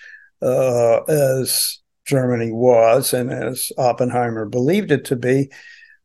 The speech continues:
uh, then there'll just be a proliferation. Everybody will. It was easy enough for us to develop a bomb, and, you know, every country in the world will have the,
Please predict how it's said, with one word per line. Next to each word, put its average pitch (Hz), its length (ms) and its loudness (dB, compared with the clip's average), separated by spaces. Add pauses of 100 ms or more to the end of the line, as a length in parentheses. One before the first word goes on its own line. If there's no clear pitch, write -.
(140)
uh, 151 680 8
then 196 400 4
there'll 220 180 6
just - 360 -2
be 170 200 0
a 156 200 4
proliferation. 165 1200 2
Everybody 143 640 2
will. 117 500 0
It 139 100 0
was 139 220 0
easy 185 260 -2
enough 151 320 4
for 147 180 -2
us 185 240 4
to 139 120 -4
develop 120 540 -2
a 117 80 2
bomb, 123 440 0
and, 127 500 0
you 131 180 -2
know, 123 500 0 (880)
every 160 240 4
country 160 440 4
in 143 60 6
the 135 100 4
world 151 400 8
will 120 160 4
have 120 340 4
the, 123 160 0